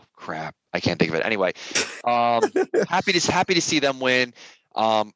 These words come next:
Speaker 1: happy Corbin and Cesaro. You know, you're gonna get a solid match to them. It's not gonna be main event, but it's gonna be a solid match.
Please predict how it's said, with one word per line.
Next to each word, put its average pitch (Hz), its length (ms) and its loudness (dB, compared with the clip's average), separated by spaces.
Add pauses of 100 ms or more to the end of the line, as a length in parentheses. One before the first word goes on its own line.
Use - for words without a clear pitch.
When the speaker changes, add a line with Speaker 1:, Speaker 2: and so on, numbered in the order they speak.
Speaker 1:
happy 151 260 -2
Corbin 139 380 -2
and 123 80 -6
Cesaro. 110 680 2
You 127 60 -8
know, 123 60 -4
you're 131 100 -6
gonna 147 140 -4
get 120 60 0
a 113 60 -2
solid 98 360 0
match 90 220 -6
to 98 300 -10
them. 90 300 -2
It's - 140 0
not 120 120 2
gonna 117 120 -2
be 113 80 -2
main 110 180 2
event, 107 260 0
but 101 80 4
it's - 120 -4
gonna 117 100 -12
be 107 80 -2
a 98 40 -2
solid 95 400 2
match. 90 460 -2